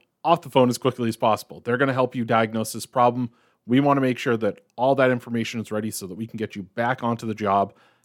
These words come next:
get everything finished up. You'll have happy homeowners or business owners if you're working on a commercial job, and you'll have a happy boss, because once you're able to address a problem, get things done more quickly, everything will move a little quicker, a little more smooth.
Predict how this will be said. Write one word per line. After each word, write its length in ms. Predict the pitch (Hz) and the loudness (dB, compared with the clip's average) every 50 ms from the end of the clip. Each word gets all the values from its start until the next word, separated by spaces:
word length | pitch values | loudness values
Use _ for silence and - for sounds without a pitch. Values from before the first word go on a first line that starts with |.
| _ _ | _ _
get 120 | - 107 113 | 0 2 2
everything 320 | 131 135 127 - 135 123 | 2 2 2 0 -2 -2
finished 360 | - - 123 113 113 - - | 0 0 0 0 -2 0 0
up. 280 | 120 117 113 - _ - | 0 0 0 -2 _ -8
You'll 120 | 98 98 | -6 -4
have 340 | 98 110 104 104 101 98 _ _ _ _ _ _ _ _ | -2 0 0 0 -2 -4 _ _ _ _ _ _ _ _
happy 280 | - 110 107 - 110 | -6 -4 -4 -4 -2
homeowners 720 | 101 117 127 143 151 160 160 165 175 180 180 175 - - - - | 0 2 4 4 6 6 4 4 4 2 -2 -4 -6 -8 -12 -8
or 120 | - 90 87 | -6 -4 0
business 340 | 107 110 113 123 127 - | 0 0 0 0 0 2
owners 300 | 143 135 143 156 147 123 | 2 2 2 2 0 -2
if 100 | 120 107 | -2 -4
you're 120 | 113 104 104 | -4 -4 -6
working 240 | 113 110 - 113 104 | -6 -6 -6 -4 -4
on 60 | 101 | -4
a 40 | 101 | -6
commercial 380 | - 101 110 123 - - 143 | -6 -6 -6 -6 -4 -4 -2
job, 360 | 123 131 143 139 151 160 - - _ _ _ _ _ _ _ _ _ _ - | 0 2 4 4 4 2 -2 -8 _ _ _ _ _ _ _ _ _ _ 0
and 100 | 127 131 | 2 4
you'll 120 | 135 131 | 6 6
have 120 | 131 120 | 6 4
a 40 | 110 | 4
happy 260 | 131 135 123 - 127 | 4 2 2 2 0
boss, 440 | 113 104 104 107 - - - - - | 0 0 0 0 0 -2 -6 -12 -12
because 380 | - - 104 - 113 104 95 - | -14 -18 -10 -6 -6 -6 -4 -2
once 220 | 120 127 123 - - | -2 -2 -2 -2 0
you're 320 | 135 131 127 123 120 - _ _ _ _ _ _ _ _ _ _ - | 0 2 2 0 0 -4 _ _ _ _ _ _ _ _ _ _ 0
able 220 | 139 139 143 147 | 2 4 2 4
to 160 | - 143 135 | 4 4 4
address 300 | 120 113 131 127 127 - | 6 6 4 2 0 0
a 40 | - | -4
problem, 480 | - - 139 135 135 131 139 131 135 135 - _ - | -2 2 4 4 4 4 2 -2 -2 -4 -10 _ -4
get 180 | 110 107 - | -4 -4 -2
things 240 | - 117 107 104 - | -4 -6 -6 -6 -4
done 180 | - 113 107 107 | -2 -2 -2 0
more 200 | 101 101 104 101 | -2 -2 -4 -4
quickly, 540 | - - 123 123 - 127 123 123 117 - _ _ _ _ _ _ _ _ _ _ _ - | -2 -2 -4 -2 -2 -2 -2 -2 -2 -6 _ _ _ _ _ _ _ _ _ _ _ 0
everything 320 | 127 120 123 117 - 117 | 0 2 2 2 2 2
will 100 | 110 110 | 2 2
move 420 | 107 110 110 107 104 104 _ _ _ _ _ _ _ _ _ _ - | 4 2 2 0 -2 -6 _ _ _ _ _ _ _ _ _ _ 0
a 40 | 113 | 2
little 180 | 120 120 117 | 2 2 4
quicker, 360 | - - 180 170 - 175 156 | 2 0 0 2 2 2 2
a 80 | 151 147 - _ | 2 -2 -6 _
little 180 | - 101 101 110 | -6 -4 -2 -2
more 180 | 101 104 104 104 | 0 -2 -2 -2
smooth. 500 | - - 143 143 139 139 135 131 - | -4 -4 -2 0 2 2 0 0 -4